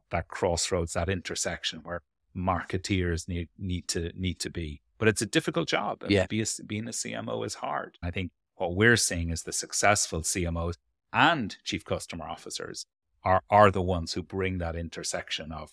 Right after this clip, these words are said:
Speaker 1: of creativity and technology together and are really joined with what the rest of the C-suite are, are,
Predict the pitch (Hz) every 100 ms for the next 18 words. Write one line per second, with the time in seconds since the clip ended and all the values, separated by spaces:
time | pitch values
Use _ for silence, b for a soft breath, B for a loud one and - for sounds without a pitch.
0 | - 92 - - 82 82 - 90 87 -
1 | 76 76 _ _ - 101 87 85 - -
2 | 90 82 80 - - - 85 76 _ _
3 | 95 87 90 87 92 101 98 90 80 73
4 | _ _ _ - - - 92 90 85 78
5 | 76 - 90 85 - - 92 - 82 92
6 | 90 - - 82 - 80 - 85 80 80
7 | 78 - 82